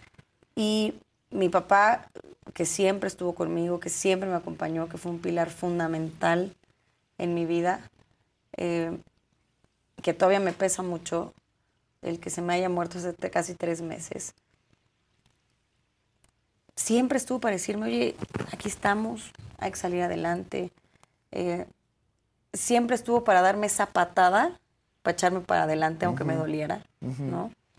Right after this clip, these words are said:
Speaker 1: Y, y yo creo que eso me hace tener una sensibilidad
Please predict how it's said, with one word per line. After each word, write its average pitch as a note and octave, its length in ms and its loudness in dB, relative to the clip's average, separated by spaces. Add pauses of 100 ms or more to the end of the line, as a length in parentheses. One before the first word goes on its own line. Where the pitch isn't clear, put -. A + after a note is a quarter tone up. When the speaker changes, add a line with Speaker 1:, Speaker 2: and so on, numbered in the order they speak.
(600)
Speaker 1:
Y, F#3+ 640 0
y F#3+ 120 -2
yo G#3 160 2
creo A3 220 0
que G#3+ 480 0
eso E3+ 260 0
me G3+ 120 2
hace F#3+ 560 0
tener F3 180 -4
una G3 200 -2
sensibilidad E3 840 -2